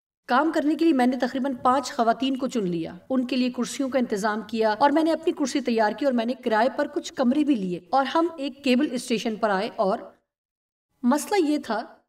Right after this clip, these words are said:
کہ میں انٹرویو کے سوالات کرتی اور ان کو جواب ہی نہ دینے دیتی، میں خود ہی جواب دیے جاتی۔ ہم ایک گھنٹے کے لیے بیٹھتے اور یہی کرتے اور کسی کو بھی میرے ساتھ بولنے کا موقع ہی نہ ملتا، کیونکہ کسی کا انٹرویو لیتے ہوئے میں اپنا منہ بالکل بھی بند نہ کر سکتی تھی۔ اور مجھے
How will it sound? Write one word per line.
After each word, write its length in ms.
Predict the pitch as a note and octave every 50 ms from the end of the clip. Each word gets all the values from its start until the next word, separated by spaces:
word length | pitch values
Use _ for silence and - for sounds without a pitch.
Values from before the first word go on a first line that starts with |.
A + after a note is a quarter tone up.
| _ _ _ _ _ _ _ _ _ _ _ _ _
کہ 80 | - D4+
میں 140 | D4 E4 E4+ E4
انٹرویو 460 | D4+ C4+ B3 - F4 D#4 E4 F4 E4+
کے 120 | - F4+
سوالات 540 | E4 - B3+ A3 G3+ G3+ G#3 A#3 C4+ B3+ -
کرتی 240 | C4+ A#3 - - E4+
اور 80 | F4
ان 100 | E4+ D4
کو 100 | B3+ D#4+
جواب 380 | C4 F3+ G#3 F#3+ G3 A3+ C#4+ E4
ہی 60 | F#4+
نہ 80 | E4+ D#4+
دینے 260 | B3 A#3+ A3+ G#3 G3+
دیتی، 300 | F3 F3+ E3+ - F3 E3+ - -
میں 140 | A#3+ B3+ D#4 - - -
خود 160 | F4+ D4 D4
ہی 140 | D#4+ F#4 C#4+
جواب 360 | C4 A#3+ A3+ A#3+ C4 A3+ G3+
دیے 160 | G#3+ A3+ A3
جاتی۔ 320 | F#3+ G3+ F3 - - F3 E3+ - - - - - - - - - - - - - - - - - - - - - - - - - - - - - - - - - - _ _ _ - -
ہم 100 | D#4 D#4
ایک 120 | E4 F4 C#4+
گھنٹے 200 | D4 D4 D#4+ F4+
کے 100 | F4+ D#4
لیے 100 | D#4+ A#3+
بیٹھتے 280 | A#3+ A#3+ A#3+ A#3+ D4+
اور 80 | D4 C4
یہی 200 | B3 B3 C4+ D4
کرتے 220 | - A#3 A3+ -
اور 100 | B3+ C4
کسی 200 | - C#4 B3 D4+
کو 80 | B3 C#4+
بھی 80 | C#4 C4+
میرے 160 | A#3 G#3 A#3
ساتھ 180 | - C4+ C4
بولنے 240 | A3 G#3 G3 G3+ A3+
کا 100 | A#3 C#4+ A3+
موقع 200 | G#3 - - C4 B3 C4+
ہی 40 | C#4+
نہ 80 | C4+
ملتا، 260 | A3 F#3+ F3 E3 - G#3
کیونکہ 260 | - B3+ B3 B3+ D4+
کسی 240 | B3 C#4+ - E4 D#4
کا 80 | D#4+ D4
انٹرویو 340 | B3 B3 C#4 B3+ C4 C4
لیتے 220 | A3+ G#3 G#3+ - D4
ہوئے 140 | B3+ D4+ D4
میں 120 | C#4+ B3+
اپنا 160 | C4 C4+ C4
منہ 140 | C4 C#4 C#4+
بالکل 240 | A#3+ C4 B3 - E4
بھی 80 | E4+
بند 180 | C4+ B3+ B3 A#3+
نہ 60 | B3
کر 120 | B3 B3 A#3+
سکتی 260 | - G#3+ - G#3 F#3
تھی۔ 140 | - G#3+ G3 - _ _ - - - - - - - - - _ -
اور 180 | C#4 D#4 E4+
مجھے 360 | E4+ D#4 D4 A3+ - C#4+ D4